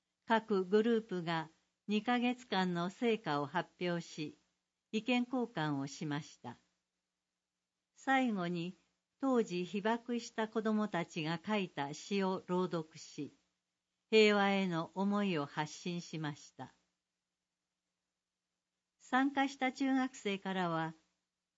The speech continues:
「広島で起こったことや、実際に被爆した人の言葉を多くの人に伝えていきたい」などといった感想が寄せられました。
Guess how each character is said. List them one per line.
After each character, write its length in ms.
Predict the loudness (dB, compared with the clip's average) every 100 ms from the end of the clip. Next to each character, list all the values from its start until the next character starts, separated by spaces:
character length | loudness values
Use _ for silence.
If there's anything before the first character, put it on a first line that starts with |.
| _ _ _ _ _ _ _
「広 340 | 0 2 2 0
島 260 | 0 2
で 120 | 2
起 120 | 0 0
こ 120 | -4
っ 20 |
た 240 | -4 -6 -6
こ 140 | -4
と 120 | -2
や、 320 | 0 0 -2 -8 _ _ _ _ -2
実 320 | 0 0 2
際 240 | 2 4
に 160 | 2 0
被 160 | -2
爆 400 | 0 0 0 -6
し 120 | -6 -4
た 140 | -4
人 300 | -4 -4 -2
の 180 | -2 -4
言 280 | -6 -4 -2
葉 240 | 0 0
を 200 | -2 -6 _ _ _
多 200 | 0 0
く 120 | 0
の 160 | -2 -2
人 260 | -4 -4 -2
に 220 | -2 -6 -4
伝 180 | 2 4
え 40 | 4
て 160 | 2
い 100 | 0
き 160 | -2 -6
た 220 | -4 -4
い」 100 | -6 _ _ _ _ -4
な 160 | -2
ど 160 | -2 -4
と 160 | -2
い 60 | -4
っ 80 | -6 _
た 200 | -6 -6 -8 _ -2
感 280 | 0 0 -2
想 340 | -2 -2 0
が 160 | 0 0
寄 200 | -2 -6
せ 220 | -4 -2
ら 160 | -2
れ 140 | -2 -4
ま 160 | -4
し 180 | -6 -12
た。 180 | -16